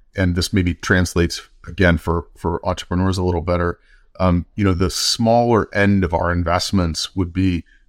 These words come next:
let's say, in the thirty to fifty million dollar range and scaling up, uh, uh, from there. And just based on that size, you can tell that that's, you know, pretty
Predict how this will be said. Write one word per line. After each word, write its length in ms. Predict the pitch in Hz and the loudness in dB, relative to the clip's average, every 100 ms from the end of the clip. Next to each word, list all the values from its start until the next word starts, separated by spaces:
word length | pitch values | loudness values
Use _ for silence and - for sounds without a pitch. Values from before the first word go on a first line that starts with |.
| - | -6
let's 160 | 98 | -4
say, 160 | - 95 | 0 2
in 160 | 92 90 | 4 2
the 120 | 85 | 0
thirty 640 | - - 110 98 92 87 | -4 0 2 4 2 0
to 120 | 78 87 | -2 -6
fifty 340 | - 87 90 | -4 -4 -2
million 300 | 87 87 82 | 0 0 0
dollar 520 | 82 80 92 101 135 _ _ _ | 2 2 2 0 -2 _ _ _
range 400 | - 131 151 - - | -2 0 0 -2 -2
and 180 | 101 90 | -2 0
scaling 440 | - 87 87 82 | -2 -2 0 -2
up, 240 | 80 78 _ _ | -4 -8 _ _
uh, 140 | - 80 - - - | -16 -16 -18 -20 -16
uh, 100 | 85 | -14
from 220 | - 87 | -4 0
there. 220 | 87 85 | 4 4
And 100 | 85 - _ _ _ | 2 -4 _ _ _
just 240 | - - | -6 -2
based 240 | - 95 - | 0 0 2
on 80 | 85 | 0
that 140 | 76 | 0
size, 320 | - 85 85 | 2 2 0
you 60 | 73 | -4
can 140 | 90 | -6
tell 180 | - 78 | -2 -2
that 120 | 76 | -2
that's, 320 | - 87 - - _ _ _ - | -8 -8 -10 -12 _ _ _ -2
you 80 | |
know, 140 | 92 87 | 0 0
pretty 360 | - - 90 | -2 0 0